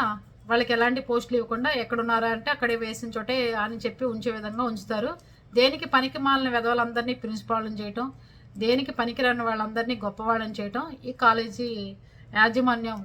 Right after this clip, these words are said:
గొప్పదనం. అది పిల్లల్ని చదివి జరిపించేటప్పుడు చెప్పండి, "మా పిల్లల్ని మీరు కొట్టడానికి వీల్లేదు, ఏది చిన్న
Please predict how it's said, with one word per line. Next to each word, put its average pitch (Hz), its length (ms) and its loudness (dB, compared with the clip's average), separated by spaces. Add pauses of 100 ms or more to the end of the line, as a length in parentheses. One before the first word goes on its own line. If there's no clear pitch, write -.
గొప్పదనం. 202 420 -4 (640)
అది 185 200 -6 (680)
పిల్లల్ని 254 420 2 (120)
చదివి 240 320 0 (120)
జరిపించేటప్పుడు 233 760 -2
చెప్పండి, 226 420 -2 (140)
"మా 220 160 4
పిల్లల్ని 240 400 0
మీరు 254 260 0
కొట్టడానికి 226 460 -2
వీల్లేదు, 208 580 -6 (760)
ఏది 285 400 2
చిన్న 277 240 -2